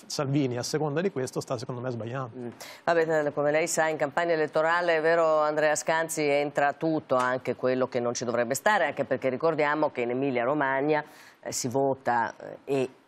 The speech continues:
Speaker 2: eh, i cittadini che lì, eh, abitano in quella regione votano per un nuovo governo della loro regione, però a seconda delle interpretazioni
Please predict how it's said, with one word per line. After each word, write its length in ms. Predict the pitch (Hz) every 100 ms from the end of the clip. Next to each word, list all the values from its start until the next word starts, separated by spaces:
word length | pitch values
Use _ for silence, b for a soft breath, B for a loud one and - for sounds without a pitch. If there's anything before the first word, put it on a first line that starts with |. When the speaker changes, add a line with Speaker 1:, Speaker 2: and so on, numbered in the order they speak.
| _ -
Speaker 2:
eh, 60 | 110 92 85 60 50
i 40 | 110
cittadini 680 | - 120 - 117 135 139 127
che 140 | -
lì, 260 | 127 131 135
eh, 140 | - 123
abitano 920 | 120 120 120 120 127 120 113 120 123
in 80 | 113
quella 240 | 147 131
regione 580 | 131 147 165 139 127 117
votano 720 | 104 143 147 - 120 120 110 -
per 260 | 131 127
un 200 | 113 107
nuovo 340 | 117 123 113 107
governo 640 | 107 117 123 110 101 98 - B B
della 180 | - 123
loro 360 | 123 117 107 98 160
regione, 420 | 160 117 117 123
però 340 | - 110 110 -
a 100 | 110
seconda 420 | - 110 131 123
delle 160 | 107 110
interpretazioni 1040 | 113 113 - 139 170 160 131 120 120 120